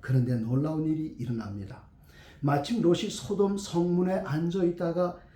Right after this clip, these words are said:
그들을 보고 일어나 영접하고 땅에 엎드려 절합니다. "제발 우리 집에 오셔서 묵으시고 그리고 내일 서늘할 때에 출발하시면 어떻습니까?" 손님 대접하는 것, 히브리서 십삼 장 이 절에서는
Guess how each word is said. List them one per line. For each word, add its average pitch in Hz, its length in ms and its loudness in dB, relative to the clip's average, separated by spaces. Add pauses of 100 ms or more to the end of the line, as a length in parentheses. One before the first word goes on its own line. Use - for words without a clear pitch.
(140)
그들을 151 440 4
보고 143 240 4
일어나 135 560 2
영접하고 123 720 0
땅에 190 240 -2
엎드려 190 340 -2
절합니다. 170 540 -4
"제발 202 400 0
우리 202 180 2
집에 196 180 -4
오셔서 127 540 -2 (200)
묵으시고 147 720 0 (420)
그리고 135 240 0
내일 131 520 2 (140)
서늘할 135 500 0
때에 131 240 0
출발하시면 147 720 -2
어떻습니까?" - 920 -8 (1200)
손님 170 420 6
대접하는 139 580 4
것, - 160 -4 (160)
히브리서 190 500 0
십삼 165 480 0
장 156 320 4
이 135 160 2
절에서는 131 800 0